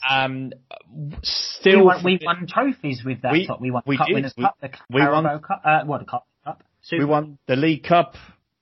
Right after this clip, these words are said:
Speaker 1: the Cup Winners' Cup with that, uh, kit. Arguably, in my opinion, still one of the best kits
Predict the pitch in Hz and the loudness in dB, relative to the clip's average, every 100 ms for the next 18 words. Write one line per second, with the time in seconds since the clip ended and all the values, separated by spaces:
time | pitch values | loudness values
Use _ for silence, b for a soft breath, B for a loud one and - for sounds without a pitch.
0 | _ 113 - 170 175 151 120 143 131 123 | _ -14 -4 -4 -2 -4 -2 -2 -2 -4
1 | 117 120 - 123 117 107 - 143 - - | -2 -2 -2 -2 0 0 0 0 0 -6
2 | b b b b b 139 131 165 196 151 | b b b b b -4 2 4 4 0
3 | 139 131 123 139 190 _ _ _ - 113 | -8 -8 -8 -8 -10 _ _ _ -20 -8
4 | 123 143 - 113 113 131 135 - 165 165 | -4 -4 -6 -12 -12 -12 -12 -4 -2 0
5 | 160 151 139 147 131 107 147 139 - - | -2 -4 -4 -4 -4 -4 -4 -6 -10 -6
6 | 139 - | -6 -8